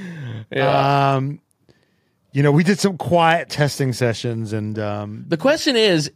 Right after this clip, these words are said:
Speaker 1: if Yuki is beating Daniel, or do they, are they giving him that seat?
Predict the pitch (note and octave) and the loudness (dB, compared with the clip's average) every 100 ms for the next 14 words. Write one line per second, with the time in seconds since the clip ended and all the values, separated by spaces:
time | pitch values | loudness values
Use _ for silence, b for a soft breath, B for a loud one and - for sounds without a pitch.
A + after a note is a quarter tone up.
0 | _ - F3 G#3+ A#3 - - _ _ _ | _ -4 2 2 0 -18 -20 _ _ _
1 | _ _ _ _ _ _ _ _ C3 C3+ | _ _ _ _ _ _ _ _ -6 0
2 | E3+ - E3 D#3 C3+ - _ _ _ _ | 0 0 0 2 0 -6 _ _ _ _
3 | _ _ - C3+ C3 E3 F3+ C#3+ A2 G2 | _ _ -6 -6 -6 -2 0 0 0 -6
4 | E2+ E2 C#2+ _ _ _ _ - B2 D#3 | -8 -14 -16 _ _ _ _ -10 -6 0
5 | D#3+ - D#3 D3+ F3+ F#3+ E3 C#3+ A2 - | 0 2 0 2 2 2 2 0 -2 -4
6 | F3 B2+ | -4 -4